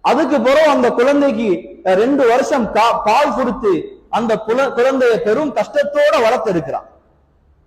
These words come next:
இந்த வேலைய அந்த பெற்றோர் செய்ய போய்த்து தான் அல்லாஹ் அவ்வளோ பெரிய அந்தஸ்தை கொடுத்திருக்கிறான். ஒரு சஹாபி வந்தாரு,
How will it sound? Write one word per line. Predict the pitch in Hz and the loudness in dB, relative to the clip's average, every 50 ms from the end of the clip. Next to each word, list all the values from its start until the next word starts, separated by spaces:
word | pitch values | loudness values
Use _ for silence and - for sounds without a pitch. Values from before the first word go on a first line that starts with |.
| _ _ _ _ _ | _ _ _ _ _
இந்த | - 208 247 269 311 311 294 294 269 226 | -4 -2 0 0 2 2 2 2 2 2
வேலைய | 185 185 202 220 240 262 269 277 269 254 247 226 220 226 254 285 - - | 2 2 4 4 4 4 4 4 2 2 4 4 4 2 2 0 0 -2
அந்த | 175 190 208 208 202 208 | -2 -2 0 0 -2 -2
பெற்றோர் | 208 208 190 - - 254 277 277 269 240 | -2 -2 -4 -2 -2 0 0 2 2 0
செய்ய | - 220 220 247 247 220 | 0 -2 -2 0 0 -2
போய்த்து | 196 220 208 190 202 185 | 0 0 -2 -2 -2 -2
தான் | 185 202 247 320 370 - - - - - - - | -2 -2 -2 -4 -6 -8 -14 -18 -20 -14 -6 -4
அல்லாஹ் | 180 208 233 240 247 247 254 254 240 - - | -2 -2 -2 0 0 0 2 0 0 -2 -2
அவ்வளோ | 170 185 208 220 240 254 254 233 208 | -2 0 0 2 2 2 0 0 0
பெரிய | 220 208 214 208 185 | 0 0 0 0 -2
அந்தஸ்தை | 185 190 185 175 - - 247 | -2 -4 -6 -8 -8 -8 -6
கொடுத்திருக்கிறான். | 202 165 139 139 127 123 110 95 85 _ _ _ _ _ _ _ _ _ _ _ _ _ _ _ _ _ _ | -6 -6 -8 -8 -14 -16 -16 -16 -20 _ _ _ _ _ _ _ _ _ _ _ _ _ _ _ _ _ _
ஒரு | - 185 190 | -4 -4 -2
சஹாபி | 180 185 170 180 208 220 214 214 | -2 -2 -2 -2 0 0 0 0
வந்தாரு, | 208 185 185 190 180 170 147 135 135 - - - - | 0 -2 0 0 2 2 2 2 -2 -4 -4 -8 -12